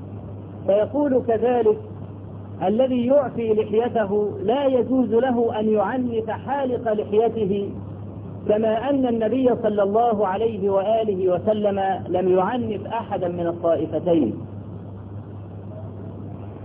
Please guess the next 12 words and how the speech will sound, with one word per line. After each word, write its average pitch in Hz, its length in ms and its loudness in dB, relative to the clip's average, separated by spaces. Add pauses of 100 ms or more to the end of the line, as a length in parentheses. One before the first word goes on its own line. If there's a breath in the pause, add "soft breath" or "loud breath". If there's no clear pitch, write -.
(220)
فهذا 277 340 2
الحديث: 233 500 -2 (140)
"إذا 202 160 -2
اجتهد 240 460 2
الحاكم"، 214 600 -2 (1000)
ذكرني 233 720 2
بهذه 214 540 2
الفرية، 196 520 2 (1500)
لأنها 240 560 4
فرية 240 520 0
بلا 196 440 4
مرية. 190 400 4